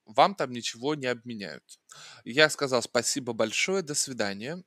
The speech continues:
Конечно, я в другое отделение не пошёл, у меня были свои дела. Вот, но вы можете, э, кто хочет, можно обменять доллары и евро. В центре города есть обменники,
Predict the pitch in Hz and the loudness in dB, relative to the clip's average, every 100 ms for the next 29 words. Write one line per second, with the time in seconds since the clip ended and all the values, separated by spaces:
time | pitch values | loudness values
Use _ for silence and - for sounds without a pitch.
0 | _ - 131 139 131 127 117 120 117 123 | _ 0 0 0 -2 0 0 0 0 0
1 | 120 120 113 110 110 - 131 - 285 330 | 2 0 0 -2 -4 -2 0 0 -2 -2
2 | _ - - _ - 117 123 117 113 107 | _ -20 -20 _ -14 -4 0 0 0 -2
3 | - 170 226 220 220 214 - _ _ _ | 0 0 2 2 4 4 0 _ _ _
4 | _ - 143 151 147 147 214 214 - 143 | _ -6 0 2 0 4 4 4 2 -2
5 | 196 196 196 170 - 165 156 151 113 - | 0 2 0 -2 -4 0 0 0 -4 -10
6 | _ _ _ 127 120 120 - 165 160 233 | _ _ _ -10 -6 -6 -6 -6 -4 -4
7 | 262 208 - 135 147 113 - 160 127 117 | -4 -6 -8 -4 -2 0 0 2 2 0
8 | 135 131 120 131 127 117 - 117 131 202 | -2 0 0 0 0 0 -4 -6 0 2
9 | 233 233 214 - - 147 123 123 139 220 | 4 2 2 -4 -2 -2 -2 -4 2 4
10 | 202 147 127 127 120 113 143 220 247 - | 4 0 -2 -2 -2 -2 0 0 -2 -4
11 | 220 | -6